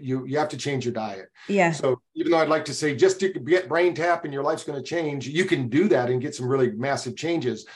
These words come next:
Speaker 1: But if you really are serious about your health, get rid of the sugar and the dyes and the white flour and, you know, eat healthy. You know, i-, if anything, eat less. You know, whatever you think you're supposed to eat, eat, like, at least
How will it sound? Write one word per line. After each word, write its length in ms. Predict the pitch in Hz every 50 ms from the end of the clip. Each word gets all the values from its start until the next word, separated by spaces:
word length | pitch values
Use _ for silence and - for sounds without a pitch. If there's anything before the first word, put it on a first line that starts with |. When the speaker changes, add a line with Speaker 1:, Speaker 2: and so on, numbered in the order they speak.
| - _ -
Speaker 1:
But 80 | 135
if 100 | 135 135 123
you 80 | 113 107
really 480 | 107 110 139 160 160 160 143 139 135
are 260 | 131 123 117 113 110 107
serious 560 | - - - 156 160 160 156 143 131 127 -
about 240 | 117 123 117 113 -
your 120 | 113 107
health, 340 | 110 131 123 113 107 98 - _ _ _ _ _ _ _ -
get 180 | 139 143 139
rid 160 | 127 135 139 131
of 80 | 123
the 80 | 113 110
sugar 640 | - - 143 131 120 123 120 120 120 113 104 - _ _ _ _ -
and 200 | 127 127 120 113
the 60 | 107
dyes 600 | 101 - 123 123 120 120 120 117 120 117 110 113
and 140 | 117 113 107
the 220 | 104 107 104 101
white 300 | 101 101 117 120 120 117
flour 560 | - 117 117 117 117 117 117 113 117 110 - _ _ _ _ _ _ _ _ _ _ -
and, 480 | 135 131 127 123 120 120 110 104 104 - - -
you 100 | 170 175
know, 300 | 156 131 120 117 117 - _ -
eat 160 | - 214 226
healthy. 560 | - 135 160 170 151 - - 110 90 - - - -
You 160 | - - 143 143
know, 220 | 135 123 120 120 - - - - - -
i-, 60 | 165 180 - - 139
if 180 | 165 165 127 151
anything, 420 | 196 226 247 214 - 147 139 143
eat 180 | 165 175 180 127
less. 460 | 123 156 143 92 87 - - - - _ _ - _ -
You 80 | 156 160
know, 160 | 151 135 131
whatever 440 | 127 120 120 135 160 165 180 180 190
you 140 | 185 160 147
think 260 | - 170 180 180 175
you're 100 | 180 175
supposed 260 | - 185 190 180 -
to 60 | 185
eat, 180 | 180 180 180 - -
eat, 280 | 165 165 165 - -
like, 220 | 147 143 127 - - _ _ _ - -
at 60 | 127
least 400 | 135 156 185 175 - - - _